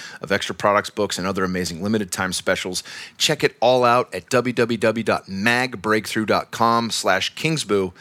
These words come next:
and use the promo code kingsboo ten to get your discount and free gifts. Again, that's mag breakthrough dot com slash kingsboo with code kingsboo ten, uh, the, the number ten, not the letters, T E N.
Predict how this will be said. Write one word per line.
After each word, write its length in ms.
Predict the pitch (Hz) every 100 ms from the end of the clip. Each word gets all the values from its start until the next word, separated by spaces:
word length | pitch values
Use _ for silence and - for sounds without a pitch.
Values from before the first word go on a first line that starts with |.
| - - - _
and 160 | 104 95
use 220 | 120 131
the 120 | 127
promo 380 | - 120 113 104
code 360 | 113 110 98
kingsboo 560 | - 131 131 117 123 101
ten 400 | - 135 90 82 - - - - -
to 60 |
get 200 | 104 104
your 80 | 101
discount 480 | 101 - - 117 113 - - -
and 120 | 85
free 260 | - 120 113
gifts. 400 | 110 104 - - - - - - 104
Again, 400 | 98 131 123 110
that's 260 | 110 101 87
mag 380 | 101 120 127
breakthrough 380 | 120 120 - 120
dot 240 | 107 87 -
com 260 | 120 117
slash 300 | - 92 -
kingsboo 520 | - 135 120 127 123 - - -
with 220 | 120 -
code 240 | 123 113
kingsboo 480 | - 120 107 117 104
ten, 400 | - 151 170 175 - - - -
uh, 360 | 101 95 87 64 -
the, 160 | 98
the 360 | 87 90 95 80
number 320 | 101 147 139
ten, 340 | 135 143 131 120
not 160 | 104
the 80 | 131
letters, 440 | 131 120 120 - -
T 300 | 123 113 110
E 20 |
N. 180 | 107